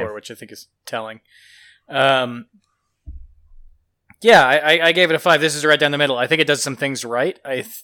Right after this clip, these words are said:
but I think for the most part, everything it does right, it also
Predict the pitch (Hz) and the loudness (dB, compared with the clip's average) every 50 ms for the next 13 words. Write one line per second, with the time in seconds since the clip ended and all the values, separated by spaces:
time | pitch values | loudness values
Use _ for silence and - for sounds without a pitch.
0 | _ _ _ _ - 143 139 135 131 - 139 120 - - 139 131 131 127 127 123 | _ _ _ _ -2 0 0 0 -2 -4 -8 -10 -8 -12 -10 -8 -4 -4 -4 -4
1 | - - 131 127 127 127 131 135 135 131 143 139 139 147 143 139 139 120 139 135 | -6 -6 -4 -2 -2 -2 -4 -4 -4 -2 -2 -4 -4 -4 -6 -6 -6 -4 -4 -4
2 | 127 117 120 123 123 131 131 131 135 131 131 131 127 - 131 127 123 120 117 - | -4 -4 -6 -6 -6 -6 -6 -8 -8 -4 -4 -4 -2 -4 -4 -4 -4 -4 -6 -10